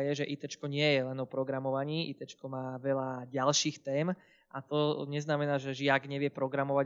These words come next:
alebo ho to nebaví, tak, e, I T na vysokej škole alebo teda, e, nemôže študovať alebo sa mu nemôže venovať, áno. Ja som bol tiež veľakrát tomu na základnej škole tak venovaný, „Neviete programovať, tak kašlite na to,“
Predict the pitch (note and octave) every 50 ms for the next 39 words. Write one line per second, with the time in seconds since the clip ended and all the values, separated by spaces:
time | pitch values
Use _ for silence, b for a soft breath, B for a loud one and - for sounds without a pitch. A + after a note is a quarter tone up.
0 | C#3 C3+ C#3 C#3+ C3+ C#3 C#3 - - C3+ C3 B2+ B2+ C3+ C3+ C#3+ C#3 - C3 B2
1 | - - C3+ C3 C3 C3+ - - - _ _ _ _ _ - D3+ D3 - D3 C#3+
2 | C#3+ C#3+ C3+ C3+ C#3+ - C#3+ - - C#3+ - - - C3+ C3+ C#3 C3+ C3+ C3 C3
3 | C3 C3+ C3 - C#3 C#3 C3+ C3 C3 C3 C3 - C#3 C3+ C3+ C3 C#3 C#3+ C#3+ D3
4 | D3 D3 C#3+ - - C#3+ C#3 C#3 C#3 C#3+ C#3 C#3 C3+ C#3 - - C#3+ C#3 C#3 C3+
5 | C#3 C#3 C3 C#3 C#3 D#3 F3+ E3 C3+ A#2+ A2 - - - A2 A2+ B2+ C3+ - b
6 | b b b b b b _ D3+ C#3 - - D3 C#3 D3 C#3+ - D#3 D#3 C#3+ C#3
7 | C#3 C#3 C#3+ C#3+ - C#3+ C#3 - C#3 C#3 C#3 C#3 C3+ C#3 C#3+ - C#3+ C#3+ C#3 -
8 | - - C#3+ C#3 - C3+ B2+ C3 C#3+ D3 C#3+ C#3+ C#3+ C#3+ C#3+ D3 D#3 E3 D#3+ -
9 | D3 - - D#3 D3+ D#3 D#3 D3+ D3+ D3 - - - _ - D3 C#3 - - C#3+
10 | - - C3+ C3+ C3 - -